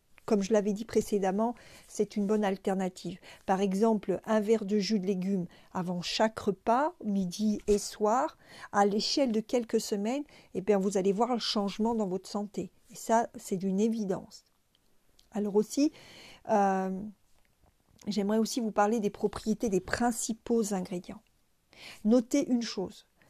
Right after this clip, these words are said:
plus un légume est coloré, plus il est riche en micronutriments. Par exemple, la carotte, c'est très coloré,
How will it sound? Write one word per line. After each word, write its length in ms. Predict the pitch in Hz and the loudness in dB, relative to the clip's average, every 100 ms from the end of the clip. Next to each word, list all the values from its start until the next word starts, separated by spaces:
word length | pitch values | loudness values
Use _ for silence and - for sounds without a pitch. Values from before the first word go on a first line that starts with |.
| _ _ _ - | _ _ _ 4
plus 480 | 330 330 - - - | 8 8 6 -2 0
un 140 | 233 | 2
légume 500 | 240 202 196 180 196 _ _ _ _ _ - | 2 0 -2 -4 -8 _ _ _ _ _ 2
est 100 | 208 | 2
coloré, 640 | 202 - 285 254 220 214 - _ _ _ _ - _ - | 2 4 6 6 4 0 -2 _ _ _ _ -20 _ 0
plus 460 | 247 302 320 - | 8 8 8 2
il 160 | 226 220 | 0 4
est 80 | 220 | 4
riche 260 | 262 - | 2 -2
en 60 | 240 | 0
micronutriments. 840 | 220 - 220 196 - - 202 - _ _ _ _ _ _ - - - | -2 -2 -2 -2 -6 -8 -6 -6 _ _ _ _ _ _ -20 -12 -2
Par 80 | 208 | 0
exemple, 420 | 190 233 208 - | 2 2 2 -2
la 220 | 196 226 233 | 2 4 4
carotte, 720 | 240 202 220 311 - - - | 0 0 2 0 -2 -20 -18
c'est 220 | - 180 | -10 -10
très 180 | - 240 | -4 -4
coloré, 480 | - 233 220 202 | 2 4 4 4